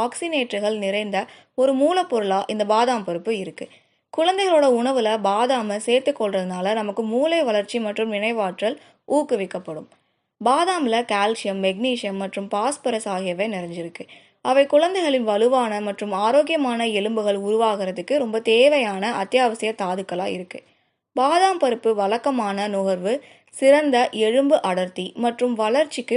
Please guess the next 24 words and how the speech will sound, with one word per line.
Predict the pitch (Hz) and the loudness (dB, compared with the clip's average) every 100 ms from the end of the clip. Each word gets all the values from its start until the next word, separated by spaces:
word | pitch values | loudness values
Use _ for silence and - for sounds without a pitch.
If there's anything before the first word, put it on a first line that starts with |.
| 254 | -4
பங்களிக்குது. | 185 170 165 170 170 - _ _ _ _ _ _ | -6 -6 -8 -10 -12 -12 _ _ _ _ _ _
பாதாம்ல | 233 277 349 392 339 254 - 208 | 2 2 4 2 2 2 2 4
ஆரோக்கியமான | 240 262 254 240 196 202 233 | 4 4 2 0 -2 -4 0
கொழுப்புகள் | 240 294 320 294 214 | 2 2 0 0 0
நிறையா | 180 170 196 180 | -4 -2 -2 -4
இருக்கு. | 170 175 - | -8 -10 -8
அதாவது | 180 185 175 165 220 294 - _ _ - 226 | -2 0 0 -2 -2 -2 -12 _ _ -2 4
மோனோசாச்சுரேட்டட் | 302 359 359 349 262 240 269 233 202 208 247 | 6 6 2 0 -2 -2 -2 -2 0 0 0
மற்றும் | 214 214 214 214 | -2 -4 -4 -2
பாலி | 220 285 330 - 208 | 0 2 0 0 -2
ஆன்டிசாச்சுரேட்டட் | 240 277 277 208 202 208 196 - | -2 -4 -2 -4 -2 -6 -6 -4
கொழுப்புகள் | 202 226 233 208 208 | -4 0 0 0 -4
இதுல | 202 202 | -4 -2
ரொம்ப | 196 226 - | -2 -2 -4
அதிகமா | 180 175 175 185 | -4 -6 -6 -6
இருக்கு. | 170 160 - _ _ _ _ - | -8 -10 -16 _ _ _ _ -4
இது | 262 277 262 | 0 4 6
எல் | 311 349 | 4 2
டி | 349 | 2
எல் | 311 254 | 2 2
கொழுப்பின் | 240 240 240 - | 2 2 -2 -2
அளவை | 196 220 220 214 | -2 0 0 -2
குறைக்க | 202 214 220 190 208 233 | -4 -4 -4 -6 -4 -4
உதவுது | 175 160 165 | -4 -4 -6